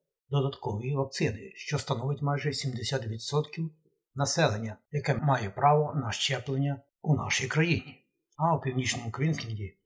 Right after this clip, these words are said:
людина була врятована з паводкових вод, коли почалися несезонні потопи, і рятувальна команда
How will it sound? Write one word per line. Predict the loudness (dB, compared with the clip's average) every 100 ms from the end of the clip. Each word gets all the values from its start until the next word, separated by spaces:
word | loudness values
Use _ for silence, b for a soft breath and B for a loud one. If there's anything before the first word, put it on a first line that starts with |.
| _ _ -4
людина | 0 2 2 0
була | 0 0 0
врятована | 0 0 -2 -2 2 2 -2 _ _ -10
з | -10 -10 _ -4
паводкових | -2 -2 -2 0 -2 -6
вод, | -2 -2 -4 _ _ _ -8
коли | -2 2 0
почалися | 0 0 0 0 0 2 2 0 -6 -20 _ _
несезонні | -2 0 0 -2 -4 -4 -2 -2 -4 _
потопи, | -6 -2 -2 -2 -4 -6 _ _ -2
і | 2 2
рятувальна | 2 0 -2 -2 -2
команда | -2 2 4 2 -2